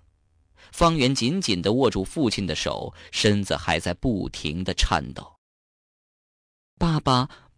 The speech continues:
八爷真的和我说话了，他躲在棺材里面和我说话。”爸爸听到了。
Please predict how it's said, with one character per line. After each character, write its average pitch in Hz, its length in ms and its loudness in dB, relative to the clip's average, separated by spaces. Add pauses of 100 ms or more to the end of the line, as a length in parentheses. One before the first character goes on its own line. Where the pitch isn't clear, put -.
八 220 200 2
爷 202 160 2
真 247 360 2
的 220 100 4
和 165 180 -2
我 151 160 2
说 143 240 -2
话 143 300 0
了， - 220 -2 (300)
他 214 140 0
躲 143 240 2
在 165 120 0
棺 202 300 4
材 196 140 2
里 139 160 2
面 139 200 0
和 - 200 -2
我 160 200 4
说 185 320 4
话。” 180 440 2 (1600)
爸 85 180 4
爸 - 160 -10
听 104 320 0
到 - 200 -2
了。 - 240 -18